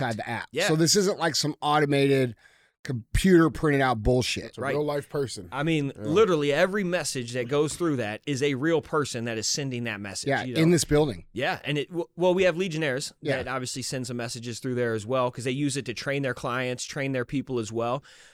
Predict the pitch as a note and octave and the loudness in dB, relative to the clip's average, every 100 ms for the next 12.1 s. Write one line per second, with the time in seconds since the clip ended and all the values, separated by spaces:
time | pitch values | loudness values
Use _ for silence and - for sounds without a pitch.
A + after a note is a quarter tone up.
0 | - C#3 B2 A#2 G#2 _ _ - E3+ A3+ | -10 -4 -2 -2 -4 _ _ -2 2 2
1 | C3+ D#3 C3+ - D#3+ F#3 F#3+ G3+ - G3 | 2 -2 -4 0 4 4 2 0 -2 -2
2 | D#3 D#3 C#3 D3+ E3+ A2 A#2+ A#2+ D3 C3+ | 0 -2 -4 -4 -2 -2 -4 -2 -2 -2
3 | B2+ D#3+ C#3+ D#3 D#3 C3 A#2+ _ _ - | -2 -2 -2 -4 -4 -8 -10 _ _ -6
4 | B2+ D3+ C3 E3+ E3+ D3+ B2+ E3+ E3+ D3 | -2 -2 -2 -2 -2 -2 -2 -2 0 0
5 | C#3+ C3+ C3+ A#2 D#3+ C#3+ - D3+ C#3+ B2+ | 0 -2 -6 -6 -4 -4 -2 -2 -2 -2
6 | D3+ D#3+ C#3 C#3+ A#2+ - A#3+ D#3+ D2+ - | 0 0 -2 -6 -6 0 2 0 -4 -12
7 | - E3 A#3 - - F#3+ A3 - C4+ - | -4 -2 -2 -4 0 2 4 2 2 4
8 | D4 A3+ A3 A3 - C4+ F4+ D#3 G#3+ F#3+ | 4 2 2 2 2 2 2 4 4 6
9 | D#3+ F#3+ A#3 C4 D#3+ E3 - E3 E3 - | 4 4 0 0 0 0 0 2 4 2
10 | F2+ - _ _ - D#3+ G3+ A3+ A3 G3+ | -4 -14 _ _ -6 0 6 8 8 6
11 | F#3 E3+ F3 D3+ C#3+ C#3+ C3+ B2 B2+ C3+ | 6 4 4 2 2 0 0 -2 -2 -2